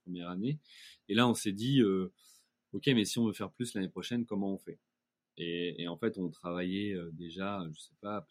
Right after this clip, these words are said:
peut-être douze heures, treize heures par jour. En fait, il y avait, notre temps étant compté et fini, on n'avait pas possibilité de, euh, bah, d'aller faire plus, en fait. Et là, on s'est dit, bah, c'est peut-être l'occasion de prendre le pari de recruter.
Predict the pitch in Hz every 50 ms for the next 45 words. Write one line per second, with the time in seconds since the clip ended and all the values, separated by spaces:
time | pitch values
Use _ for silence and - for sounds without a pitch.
0 | _ - 87 82 - - 78 78 78 - 92 87 90 95 98 101 - _ - 92
1 | 90 92 - _ - 87 92 95 92 107 113 120 110 98 - - - - 131 127
2 | - - 110 107 101 98 98 95 - _ _ _ _ - 101 104 - - - 127
3 | 127 120 117 - 101 98 - - 104 98 - - 117 113 101 92 - - - 98
4 | 101 110 123 139 151 147 - _ _ _ _ _ _ - 98 95 98 98 98 92
5 | - 123 123 - - 104 - - - 98 92 95 92 92 95 87 - 113 117 117
6 | 120 117 110 - 90 90 95 98 95 90 85 85 85 82 82 82 82 80 85 -
7 | _ _ - 92 90 92 98 104 98 - 101 - _ _ - 95 - - 80 _
8 | - - _ _ _ - 98 110 120 117 - - 101 92 120 131 117 98 85 -
9 | 85 78 - 117 - - 107 101 - - 98 90 85 90 95 98 113 139 _ _
10 | _ _ _ _ _ _ _ _ _ _ - 92 87 78 - 120 120 117 113 -
11 | - 98 95 107 117 101 92 85 90 101 - - - - - 92 98 127 156